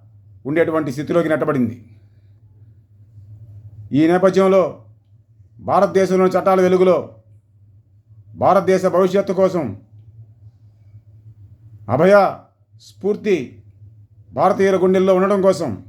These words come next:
ఆమె ఆశయం నెరవేరడం కోసం భారతీయ చట్టాల వెలుగులో అభయ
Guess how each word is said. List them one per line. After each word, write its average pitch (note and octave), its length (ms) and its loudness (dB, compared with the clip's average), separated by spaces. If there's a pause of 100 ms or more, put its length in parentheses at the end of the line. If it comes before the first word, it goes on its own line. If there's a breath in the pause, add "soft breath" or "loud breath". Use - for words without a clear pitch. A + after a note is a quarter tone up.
(2250)
ఆమె D3+ 200 2
ఆశయం G3+ 380 0
నెరవేరడం G#3 420 0
కోసం F3+ 240 -2 (1600)
భారతీయ F#3 360 2
చట్టాల F#3 340 2
వెలుగులో F3+ 320 2 (960)
అభయ F3 260 2